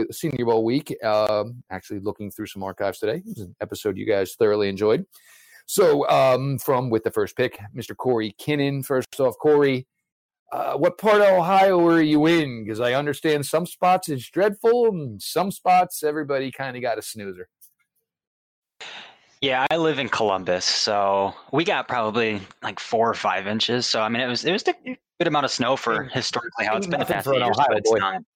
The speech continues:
Speaker 2: right, but it's not anything
Speaker 1: <laughs>
Speaker 2: crazy. I mean, so I, it's,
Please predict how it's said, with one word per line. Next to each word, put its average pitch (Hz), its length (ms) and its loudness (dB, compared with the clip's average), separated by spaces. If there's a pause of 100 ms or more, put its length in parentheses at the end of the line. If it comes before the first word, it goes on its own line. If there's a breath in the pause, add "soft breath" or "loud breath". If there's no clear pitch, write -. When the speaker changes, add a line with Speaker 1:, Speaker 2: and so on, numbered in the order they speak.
(340 loud breath)
Speaker 2:
right, 131 200 0
but 143 140 0
it's 139 140 -2
not 123 200 0
anything 113 340 -2
Speaker 1:
<laughs> - 40 -8
Speaker 2:
crazy. 101 460 -2
I - 20 -2
mean, 104 260 -8 (640 loud breath)
so 127 160 -2
I, 120 360 0 (400 loud breath)
it's, - 180 -4